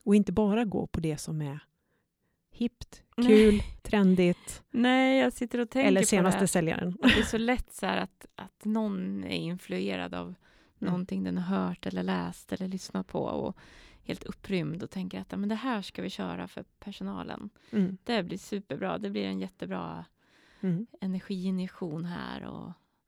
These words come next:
Speaker 1: Mm.
Speaker 2: men, eh, och då är det så lätt att gå igång och ta
Speaker 1: Mm.
Speaker 2: det. Men man
Speaker 1: Mm.
Speaker 2: kanske inte har tänkt på vad är det faktiskt vi behöver för att nå dit bortom
Speaker 1: Mm.
Speaker 2: tre år eller vad det nu är.
Speaker 1: Mm.
Speaker 2: Eh, jag som kommer från skolvärlden så,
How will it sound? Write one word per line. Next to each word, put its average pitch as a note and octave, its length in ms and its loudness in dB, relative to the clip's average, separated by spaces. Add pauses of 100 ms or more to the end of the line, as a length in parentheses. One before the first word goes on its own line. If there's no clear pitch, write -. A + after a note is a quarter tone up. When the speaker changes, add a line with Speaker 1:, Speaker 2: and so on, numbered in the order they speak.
(180)
Speaker 1:
Mm. F#3+ 220 -6 (240)
Speaker 2:
men, G3 360 -4
eh, F#3+ 600 -6 (100)
och - 140 -6
då A3 100 0
är A3+ 60 2
det A3+ 80 -2
så - 100 -8
lätt G#3+ 220 -6
att G3+ 60 -8
gå G3+ 120 -2
igång G3 420 -4
och E3 260 -10 (480)
ta F#3 140 2
Speaker 1:
Mm. G3+ 140 0
Speaker 2:
det. - 160 -6 (720)
Men - 120 -8
man F#3+ 80 2
Speaker 1:
Mm. F#3 80 4
Speaker 2:
kanske - 160 -4
inte G3 140 -6
har A3 40 -8
tänkt G3 320 -10
på - 140 -10
vad F#3 220 -4
är F#3 80 -2
det F#3 120 -6 (100)
faktiskt - 440 -14
vi F3 80 -6
behöver F#3+ 500 -4
för F3+ 160 -12
att - 180 -8
nå E3+ 180 -4
dit A#3+ 380 -6
bortom - 540 -10 (320)
Speaker 1:
Mm. F#3 220 -4 (100)
Speaker 2:
tre F3 280 -6
år A3 280 -4
eller G3 160 -10
vad E3+ 140 -8
det F#3 60 -6
nu F#3 120 -4
är. - 220 -8 (260)
Speaker 1:
Mm. F#3 200 -6 (1080)
Speaker 2:
Eh, G3+ 560 -12 (640)
jag G3+ 180 -6
som G3 120 -2
kommer G3 180 2
från G3 120 -6
skolvärlden G3+ 540 -2
så, - 380 -2